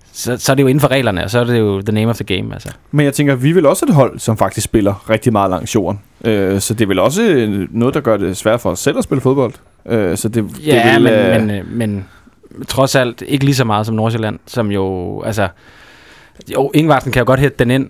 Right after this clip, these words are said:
Speaker 1: men, men, men de vil nok helst, øh, spille langs jorden, i forhold til også... Øh, nu er, nu er Sanka og Johansson selvfølgelig ude, men, øh, men stadigvæk, øh, F C K,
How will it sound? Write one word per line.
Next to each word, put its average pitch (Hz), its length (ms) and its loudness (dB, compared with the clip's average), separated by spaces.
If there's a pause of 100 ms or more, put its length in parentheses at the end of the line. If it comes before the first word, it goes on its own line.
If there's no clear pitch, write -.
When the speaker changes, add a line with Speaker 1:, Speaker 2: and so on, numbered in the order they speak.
(100)
Speaker 1:
men, 110 640 0 (260)
men, 127 340 0
men 113 320 0 (360)
de 135 60 2
vil 139 100 4
nok 131 140 2
helst, 143 380 -2
øh, 107 560 0 (260)
spille 131 280 2
langs 117 220 -2
jorden, 110 320 0
i 120 80 -4
forhold 117 260 0
til 110 360 0
også... 117 300 -2
Øh, 104 220 0 (520)
nu 131 140 4
er, 113 360 4 (440)
nu 131 220 2
er 120 140 2
Sanka 117 320 0
og 117 80 2
Johansson 113 340 0
selvfølgelig 120 340 0
ude, 120 200 2
men, 113 220 -2
øh, 95 240 -4 (320)
men 120 180 -4
stadigvæk, 120 680 0
øh, - 580 -12
F - 20 -10
C 117 140 -8
K, - 80 -4